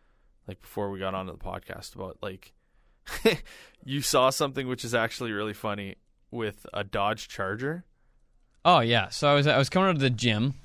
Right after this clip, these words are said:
Speaker 2: after, what did I work on that day? Chest or something? I don't know.
Speaker 1: You're all
Speaker 2: So
Speaker 1: over the
Speaker 2: big,
Speaker 1: place
Speaker 2: can't
Speaker 1: when it comes to
Speaker 2: remember
Speaker 1: being
Speaker 2: anymore.
Speaker 1: in the game.
Speaker 2: Yeah. So I was walking out of the gym, and, uh, this, um, Dodge Charger goes by,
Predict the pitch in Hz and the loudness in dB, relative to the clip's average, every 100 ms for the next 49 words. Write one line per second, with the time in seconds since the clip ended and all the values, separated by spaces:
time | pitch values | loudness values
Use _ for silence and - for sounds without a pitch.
0 | - 120 - 127 117 - - - - - | -4 -4 2 2 2 0 -10 -20 -20 -18
1 | - 123 117 107 98 101 95 95 80 - | -6 0 2 2 2 -2 -4 -6 -6 -6
2 | 95 107 - 120 123 85 80 60 110 - | -6 -6 -6 -6 -6 -6 -8 -8 -14 -16
3 | - 113 117 120 123 123 104 104 101 104 | -18 -8 -2 2 4 4 2 -2 -4 -2
4 | 92 101 98 104 117 117 120 123 95 90 | -2 -2 -2 -2 -2 0 0 -2 -4 -8
5 | 90 90 90 175 139 - 147 151 - 131 | -10 -8 -6 -6 -6 -10 0 2 2 0
6 | 147 143 139 175 208 156 127 113 127 107 | 0 2 4 4 4 4 4 4 4 2
7 | 113 - - 117 117 110 110 113 - - | -2 -8 -6 2 4 6 6 6 4 -4
8 | - 110 98 - _ - 117 - - 110 | -14 -12 -12 -16 _ -2 2 4 4 4
9 | 107 101 101 90 _ _ _ _ _ _ | 4 4 2 -2 _ _ _ _ _ _
10 | _ _ _ 104 117 131 185 - - 143 | _ _ _ 0 6 6 6 0 4 4
11 | 131 131 117 110 98 104 95 95 120 | 4 4 4 4 2 2 4 2 0